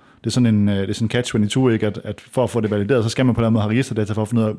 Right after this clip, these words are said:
og kunne man så det? Øhm, eksperimentet er nu, fordi vi både i, i Sverige og, og Finland og Norge har registerdata, at jeg begynder sådan at eksperimentere lidt med, hvis jeg nu træner en model i Danmark, og applicerer den på for eksempel Sverige, hvor tæt er vi så på?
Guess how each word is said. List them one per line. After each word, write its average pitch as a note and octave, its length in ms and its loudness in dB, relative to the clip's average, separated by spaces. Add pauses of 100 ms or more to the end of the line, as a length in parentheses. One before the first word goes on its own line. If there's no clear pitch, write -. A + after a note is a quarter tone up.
(500)
og C#3+ 200 -4
kunne F3 160 2
man E3 120 4
så A#2 140 0
det? A2 200 -2 (640)
Øhm, G2 600 -2 (380)
eksperimentet B2+ 440 0
er A#2 80 0
nu, A#2 120 4
fordi A2 160 0
vi G2 120 -2
både G#2+ 340 2
i, F#2 180 -2 (280)
i A2 60 -10
Sverige G#2 420 -2
og, F#2 320 -8
og G2 300 -10 (100)
Finland A#2 260 2
og G2 60 -2
Norge G#2 280 0
har A#2 160 -2
registerdata, G2 640 -4 (960)
at A2+ 120 -6
jeg A2 80 -2
begynder A2 240 2
sådan A2 160 0
at G2 60 0
eksperimentere G2+ 460 -2
lidt A2+ 160 0
med, G#2 140 0
hvis G2 140 -6
jeg A2+ 80 2
nu A2 60 0
træner B2 280 2
en A2 60 4
model G#2+ 180 0
i G#2 60 0
Danmark, A2+ 380 0 (420)
og G#2+ 120 -6
applicerer G#2+ 420 0
den G2 140 -2
på F2+ 280 -6 (100)
for - 80 -14
eksempel G2+ 200 -2
Sverige, C#3+ 360 -2 (1120)
hvor G#2 160 -2
tæt A#2+ 220 -2
er G#2+ 100 0
vi F2+ 100 -8
så F#2+ 120 -6
på? F#2 280 -6